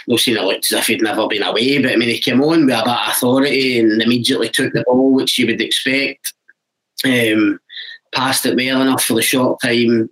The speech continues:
he was on, so it's probably come at a good time, the international break, 'cause they can, Rangers can now get two weeks of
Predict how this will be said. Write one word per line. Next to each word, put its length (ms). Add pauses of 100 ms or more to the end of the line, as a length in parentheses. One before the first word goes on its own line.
he 100
was 160
on, 300
so 460 (460)
it's 160
probably 300
come 200
at 140
a 20
good 200
time, 280
the 80
international 640
break, 380
'cause 160
they 120
can, 240
Rangers 380
can 180
now 140
get 220
two 200
weeks 320
of 140